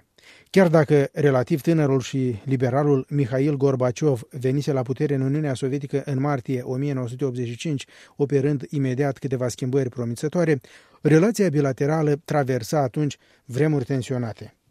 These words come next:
Ambele părți desfășurau activități de spionaj intense. De exemplu, în august o mie nouă sute optzeci și cinci, Statele Unite au interzis muncitorilor sovietici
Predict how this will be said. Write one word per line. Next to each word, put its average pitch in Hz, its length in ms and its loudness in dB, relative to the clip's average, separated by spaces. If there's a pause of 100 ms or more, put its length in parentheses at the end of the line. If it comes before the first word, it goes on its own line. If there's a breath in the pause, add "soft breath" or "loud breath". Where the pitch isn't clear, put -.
(200)
Ambele 139 400 4
părți 160 380 0
desfășurau 151 640 2
activități 143 520 -4
de 143 120 0
spionaj 131 500 -2 (120)
intense. 127 720 -2 (220)
De 156 100 0
exemplu, 123 540 -4 (280 soft breath)
în 165 180 2
august 165 320 2
o 147 60 2
mie 160 180 0
nouă 143 160 0
sute 170 160 -2
optzeci 135 220 -2
și 131 120 -4
cinci, 180 220 -2
Statele 147 380 -2
Unite 151 260 0
au 147 80 2
interzis 147 600 -2
muncitorilor 135 600 0
sovietici 131 640 -2